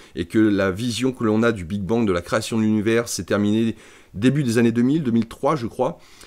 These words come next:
et que les humains, à travers un de leurs rapports, nous avaient déjà envoyé,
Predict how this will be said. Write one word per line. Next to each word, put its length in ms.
et 280
que 100
les 300
humains, 400
à 80
travers 300
un 80
de 80
leurs 100
rapports, 560
nous 240
avaient 200
déjà 260
envoyé, 580